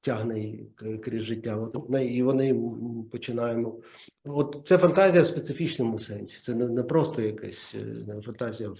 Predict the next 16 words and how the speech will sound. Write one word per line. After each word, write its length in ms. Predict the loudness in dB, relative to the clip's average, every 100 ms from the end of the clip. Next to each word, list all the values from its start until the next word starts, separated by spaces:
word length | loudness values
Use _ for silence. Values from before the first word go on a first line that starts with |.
| _ _ _
повсякденному 720 | -12 -8 -6 -4 -6 -6 -12
сенсі. 400 | -16 -14 -14 -8
От 200 | -10 -10 -16 -14
така 220 | -4 -2
фантазія. 480 | 0 0 0 -2 -10 -18 -10 6
Внутрішні 380 | 8 10 12 12
об'єкти — 300 | 12 10 8
це 120 | 8
фігури 380 | 10 10 12 10
наших 340 | 8 6 4
гл-, 200 | 4 0 -8 _ _
наших 540 | 6 6 8 4 4 -8 _ -20 _
фантазій. 640 | 4 6 8 6 6 -2 -8
Скажу, 280 | -4 0 4
я 140 | 4
тут 260 | 4 0